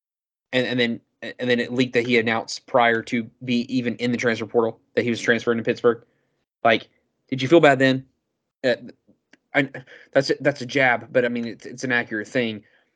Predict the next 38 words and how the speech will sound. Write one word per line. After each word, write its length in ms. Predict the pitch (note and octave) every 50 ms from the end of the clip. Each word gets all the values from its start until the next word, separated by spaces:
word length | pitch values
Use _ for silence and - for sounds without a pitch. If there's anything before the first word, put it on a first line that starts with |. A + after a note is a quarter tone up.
| _ _ _ _ _ _ _ _ _
But 140 | - C#3 B2
then 220 | C#3 C#3 C3+ C3 C3 -
also, 560 | C#3 D3 D3+ C#3+ - - C#3 C3+ C3 A#2 - -
like, 200 | C#3 C#3+ - -
I 80 | F3 G#3+
have 160 | A3 F#3 D#3+
no 480 | D#3 D3+ D3+ D3 D3+ D#3+ F#3+ G3+ G3+ _ _ _
freaking 340 | - D3+ C#3 C3+ C#3+ C#3 C3
problem 420 | - - B2+ A#2+ A2+ A2+ G2 - - _ _ _ _
with 140 | - A#2+ -
Addison 480 | - A2+ A#2+ B2+ C#3 C3+ - C#3 B2 A#2
wanting 300 | A#2 A#2+ C3 D3 D#3+ D3+
to 100 | - D#3+
leave 500 | C#3+ B2+ B2 C3+ D3 F3 F3 E3 D3+ -
Pittsburgh 600 | - E3+ E3 C#3+ - - - A2 G2+ G2 F#2+ - - _ _ _ _ _ _ _ -
to 180 | - - C3+
go 480 | C3 A#2+ B2+ C3 B2+ C3 D3 D#3 E3+ E3+ - _ _ _ _ _ _ _ _ _ _ -
because 380 | D3 C#3 - - D#3 C#3+ C#3
he's 200 | - C#3+ C3 B2+
got, 240 | - B2+ A#2 - - - -
his 200 | - - C3+ A2+ - -
O 120 | C3+ D3+
C's 280 | - - D#3+ D#3+ D3+ C#3
gone, 380 | - C#3+ C#3 C#3 C#3 C#3 C3 - _ _
his, 300 | - B2+ A#2 A2 - - _ _ _ _ _ _ _ _ _
his 240 | - B2 A2 G#2+ A2+
number 280 | A#2 A#2+ C3+ D3 D3+
one, 120 | D3 C3+ D#3
his 160 | B2+ A2+ -
first 260 | - - C#3+ C#3 C#3
round 160 | D#3 C#3 C3+
pick 160 | C3+ D#3 -
quarterback 460 | - - - D3 C#3 C#3 C#3 C#3 C3+ C#3
is 80 | B2
gone. 280 | - C3+ C3 C3 B2 B2 -
I 80 | B2+ B2+
get 300 | B2 A#2 - D#3+ D3+ A#2+
it. 180 | G2+ - -